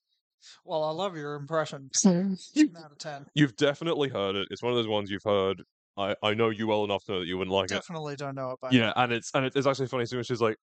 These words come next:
Speaker 2: "Oh, I'm sorry, were you listening to that?" And she was like, "No, the tape just randomly fell into the tape deck and pressed play by itself."
Speaker 1: That's like when people get caught being infidelitous and whatever. And they're like, "Oh no, I fell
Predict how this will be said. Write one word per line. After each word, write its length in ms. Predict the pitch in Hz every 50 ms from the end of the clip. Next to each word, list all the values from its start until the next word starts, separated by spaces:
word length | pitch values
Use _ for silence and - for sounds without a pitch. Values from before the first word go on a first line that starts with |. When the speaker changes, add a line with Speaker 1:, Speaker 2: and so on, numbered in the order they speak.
| -
Speaker 2:
"Oh, 120 | 147 139 127
I'm 120 | 131 131
sorry, 260 | - - 147 131 120
were 80 | 120 113
you 160 | 117 139 165
listening 320 | 156 135 - - 143 139 135
to 80 | 135
that?" 80 | 139 151
And 100 | 143 120
she 60 | 131
was 100 | 131 120
like, 120 | 127 120 - - - -
"No, 440 | 127 123 123 123 113 113 117 107 104
the 80 | 98 107
tape 280 | - - 131 127 -
just 220 | - 127 110 - - - - - - -
randomly 640 | 113 110 113 110 110 127 127 123 117 120 117 110 110
fell 340 | 117 - - 131 120 117 110
into 200 | 107 101 98 113
the 80 | 107 113
tape 280 | - - 131 117 117 _ -
deck 240 | - 120 104 98 - - -
and 200 | - 113 110 101
pressed 320 | - - 131 - - - -
play 280 | - 135 123 113 107
by 200 | 98 - 110 107
itself." 420 | 101 - - - 127 123 107 98 - _ - _ _ _ _
Speaker 1:
That's 220 | - 196 208 - -
like 240 | 254 254 269 277 262
when 160 | 247 233 -
people 300 | - 220 220 190 190 180
get 240 | 165 170 156 151 - -
caught 340 | - - 180 165 156 151 -
being 320 | 170 165 156 156 151 151
infidelitous 1000 | 165 170 170 180 180 - - 190 170 185 185 202 240 285 - 311 349 - - - -
and 160 | 269 233 - - -
whatever. 500 | 214 233 226 233 247 247 269 277 320 320 - _ _ _ _ _ _ _ -
And 80 | 190 202
they're 100 | 226 233
like, 200 | 214 220 226 226 - _ _ -
"Oh 180 | 285 302 294 262
no, 260 | 262 294 285 254 226
I 240 | 220 - 220 240
fell 20 | 247